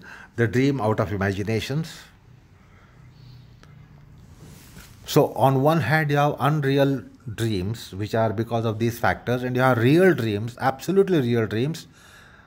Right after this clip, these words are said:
which are called, uh, the, as I told you, that the mystic saints, et cetera, yogis, they get drishtanta kind of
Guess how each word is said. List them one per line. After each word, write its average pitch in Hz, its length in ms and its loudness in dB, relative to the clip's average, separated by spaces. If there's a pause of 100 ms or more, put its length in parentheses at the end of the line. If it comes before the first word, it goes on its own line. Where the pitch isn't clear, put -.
(120)
which 120 200 0
are 120 160 2
called, 110 500 0 (680)
uh, 57 880 -6 (2000)
the, 92 500 -2 (720)
as 104 160 4
I 101 100 4
told 107 280 -2
you, 104 100 -2
that 98 260 -4 (640)
the 101 160 -4
mystic 107 420 -4
saints, 107 380 -2
et 90 140 -4
cetera, 87 480 -2 (580)
yogis, 104 880 -2 (1000)
they 95 220 2
get 110 300 0
drishtanta 110 760 0
kind 85 280 -2
of - 200 -10